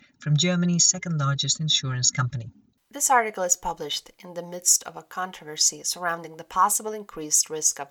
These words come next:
Speaker 2: death associated with paclitaxel-coated devices.
Speaker 1: Indeed, this is a timely study.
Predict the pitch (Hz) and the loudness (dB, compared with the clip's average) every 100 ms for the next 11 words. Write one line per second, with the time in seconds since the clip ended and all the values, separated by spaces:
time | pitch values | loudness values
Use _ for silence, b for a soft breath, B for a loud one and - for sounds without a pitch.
0 | - 165 170 - 208 - 160 - 151 147 | -2 -2 -2 -2 0 2 2 -2 -2 -8
1 | 139 147 - 160 - 185 - 151 - 160 | -12 -16 -12 -12 -10 -14 -12 -6 -4 -4
2 | 147 - 147 139 - 143 151 151 - - | -6 -14 -14 -12 -8 -2 0 0 -2 -2
3 | - - _ _ _ 160 175 226 160 135 | -2 -4 _ _ _ -2 0 0 -2 -2
4 | 151 147 151 147 143 139 123 - 160 117 | 2 4 4 2 2 2 2 2 0 -2